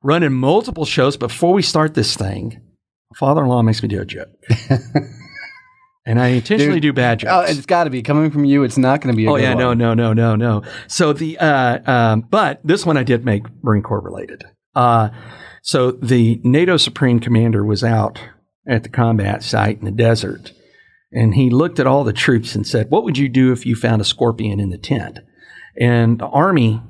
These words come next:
Speaker 1: folks said, "We, we would throw a boot at it." Well, the Marine said, "Well, I'd pluck its stinger off and eat it." The Air Force said,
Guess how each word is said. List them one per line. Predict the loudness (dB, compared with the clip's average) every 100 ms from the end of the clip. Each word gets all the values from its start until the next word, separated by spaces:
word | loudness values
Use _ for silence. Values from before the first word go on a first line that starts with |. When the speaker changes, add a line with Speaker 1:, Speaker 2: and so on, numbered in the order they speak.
| -20 -20 _ _ _
Speaker 1:
folks | -2 -2 0
said, | 0 2 2
"We, | 0
we | 2 2
would | 2 0
throw | 2 2
a |
boot | 2 2 0
at | -6 -10
it." | -14 -20 _ _ _ _
Well, | -4 -2 -2
the | -2
Marine | -2 0 0
said, | 0 -2
"Well, | 0 0
I'd | -2 -10 -20 _ -2
pluck | 0 0
its | -4
stinger | -2 0 2
off | 2 0
and | 0
eat | 0 0
it." | -4 -10 -20 _ _ _ _
The | 0
Air | 0
Force | 2 0 2
said, | 0 0